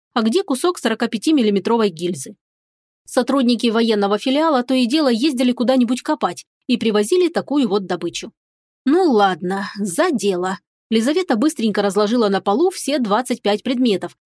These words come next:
записала в книгу поступлений общее количество и название, фрагменты оружия и боеприпасов. Далее она завела для каждого карточку в базе данных и занесла туда те минимальные сведения, которые были в сопроводительной записке.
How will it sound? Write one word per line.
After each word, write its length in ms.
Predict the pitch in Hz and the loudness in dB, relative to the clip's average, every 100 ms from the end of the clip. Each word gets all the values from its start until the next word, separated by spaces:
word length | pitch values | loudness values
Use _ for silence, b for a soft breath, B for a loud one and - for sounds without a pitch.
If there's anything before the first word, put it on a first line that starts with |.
| _ - | _ -4
записала 480 | 208 269 254 381 | -2 -2 0 0
в 80 | 311 | 0
книгу 300 | - 262 214 | 0 0 0
поступлений 640 | 208 - 196 214 294 269 202 | -2 -2 -2 0 2 2 0
общее 340 | 185 - 202 | 0 0 -2
количество 560 | - 202 320 320 - 285 | 0 0 0 -2 0 2
и 40 | |
название, 600 | 320 269 214 190 190 190 - _ - | 2 2 2 2 0 -2 -6 _ -4
фрагменты 640 | 233 214 208 190 175 185 | -2 0 0 0 0 -2
оружия 560 | 185 208 349 339 349 330 | 0 0 2 2 2 0
и 180 | 240 | 0
боеприпасов. 800 | 262 254 226 202 - 175 - - _ _ _ - | 0 2 2 -2 -2 -6 -8 -14 _ _ _ -2
Далее 380 | 277 392 359 302 | 2 4 4 2
она 160 | 277 | 2
завела 340 | 254 254 262 277 | 2 2 2 2
для 140 | 240 | 0
каждого 400 | 240 269 247 254 | 2 0 2 0
карточку 480 | 254 294 233 190 - | 0 -2 -2 -4 -4
в 80 | 170 | 0
базе 240 | 202 196 | 0 0
данных 400 | 220 180 180 - _ _ | 0 -2 -4 -8 _ _
и 80 | 226 | -2
занесла 420 | 196 208 - 349 | 0 0 0 0
туда 240 | 330 254 254 | 2 0 2
те 180 | 262 | 0
минимальные 560 | 226 220 233 202 196 196 | 2 2 2 2 0 -2
сведения, 460 | - 330 302 285 254 | 0 0 2 2 0
которые 340 | 202 208 196 | -2 0 0
были 280 | 165 277 302 | 0 0 0
в 40 | |
сопроводительной 720 | - - 196 185 220 208 202 | -2 -4 -2 -2 -2 0 0
записке. 540 | 180 180 196 - 180 | -2 -4 -6 -10 -12